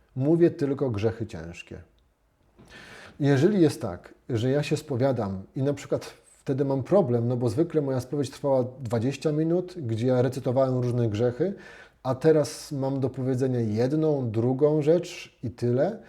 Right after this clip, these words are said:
I wszystko we mnie krzyczy, że coś jest nie tak i moja emocjonalność mówi i, i po prostu mnie, moje, moje serce, no, no jest ściśnięte, no to ja, mając tego świadomość, oczywiście nie chodzi o to, żebym swoje sumienie łamał,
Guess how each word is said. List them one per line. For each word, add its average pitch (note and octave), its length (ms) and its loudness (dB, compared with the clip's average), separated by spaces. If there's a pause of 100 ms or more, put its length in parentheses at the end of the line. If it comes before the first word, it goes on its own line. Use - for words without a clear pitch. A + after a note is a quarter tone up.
(480)
I D3 80 2
wszystko E3+ 360 2
we D3+ 140 6
mnie C#3+ 180 2
krzyczy, C3 560 0 (500)
że C3+ 320 2
coś D3 280 -2
jest D3 200 0
nie C#3 120 0
tak A#2+ 300 0
i C#3+ 60 -2
moja C#3+ 200 0
emocjonalność C#3+ 880 0
mówi C#3+ 580 -2
i, E3 240 -4
i D#3 40 -6
po D3 100 -8
prostu D3+ 340 -2
mnie, C#3+ 280 0 (380)
moje, D3 320 2 (240)
moje D3 300 2
serce, D3+ 560 2 (380)
no, D3 260 2
no D3+ 160 2
jest D3+ 240 2
ściśnięte, D3 1000 0 (640)
no C#3+ 180 2
to F3 400 0 (160)
ja, C#3+ 460 -2 (340)
mając D3 440 0
tego D3+ 220 0
świadomość, B2+ 520 -2
oczywiście D#3 380 -2
nie C3 60 -2
chodzi C#3+ 220 0
o C#3 40 4
to, C3 100 -2
żebym C3 220 -4
swoje C#3+ 280 4
sumienie C3 340 -2
łamał, G2 440 -2